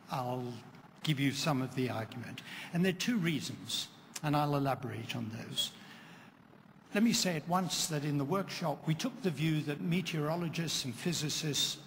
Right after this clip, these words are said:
are splendid people. But just as I would say that the health of populations is too important to be left to my profession, medicine, so is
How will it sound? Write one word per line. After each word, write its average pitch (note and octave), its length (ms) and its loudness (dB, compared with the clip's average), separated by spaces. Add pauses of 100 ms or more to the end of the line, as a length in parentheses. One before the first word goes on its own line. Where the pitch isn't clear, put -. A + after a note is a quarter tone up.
are C#3+ 120 0
splendid F#3 760 2
people. - 320 -2 (1300)
But F3 180 2
just - 600 0 (160)
as D#3 180 2
I D#3+ 160 4
would D#3 200 -2
say E3 360 2
that D3+ 220 0 (440)
the F3 80 -8
health - 380 0
of D3 120 -2
populations D3+ 880 0
is C#3+ 180 2
too G#3 220 4
important E3 680 0
to D3 100 -2
be C#3+ 140 0
left C#3+ 300 0
to D3 60 -4
my C#3 220 0
profession, B2 640 -6
medicine, C3+ 600 -2 (500)
so F3+ 300 2
is C#3+ 500 -2